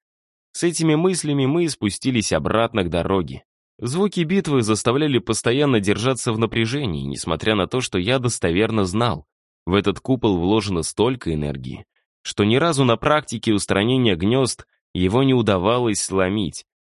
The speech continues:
Однако всё бывает в первый раз. Мы подходили к машине, как позади раздался протяжный яростный рык, а за ним звуки ударов, словно кто-то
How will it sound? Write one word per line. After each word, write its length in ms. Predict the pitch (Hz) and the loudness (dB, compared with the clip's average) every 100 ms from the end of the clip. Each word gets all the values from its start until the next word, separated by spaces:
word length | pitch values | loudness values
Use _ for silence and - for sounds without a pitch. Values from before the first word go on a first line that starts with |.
| _ - | _ -8
Однако 420 | 76 90 139 135 | -4 -2 0 -2
всё 220 | 104 - | -2 -2
бывает 420 | 139 107 135 139 | 0 0 0 -2
в 120 | - - | -6 -4
первый 320 | 90 107 92 | -2 -2 -2
раз. 420 | 95 82 - - _ _ | -2 -4 -8 -18 _ _
Мы 200 | 104 151 | 0 0
подходили 540 | 160 - - 143 165 151 | 0 -2 -2 0 0 0
к 100 | 135 | 2
машине, 460 | 127 - 165 147 | 0 2 0 2
как 240 | 107 101 - | 0 -2 0
позади 540 | 104 104 107 143 131 _ _ _ | 2 2 2 0 -2 _ _ _
раздался 640 | 104 113 107 190 185 - 139 | 0 0 2 2 2 0 2
протяжный 640 | 135 131 180 180 135 120 | 2 2 2 2 2 2
яростный 500 | 113 156 139 120 107 | 2 0 0 2 2
рык, 320 | 131 165 - - _ _ | 4 0 -2 -12 _ _
а 80 | 107 | 0
за 160 | 101 151 | 2 2
ним 200 | 185 135 | 2 2
звуки 380 | 117 170 143 | 2 2 2
ударов, 560 | 160 139 135 165 101 76 | 2 4 2 2 0 -4
словно 420 | - 95 90 87 | -2 0 2 0
кто-то 520 | - - 139 135 98 | -2 0 2 2 -2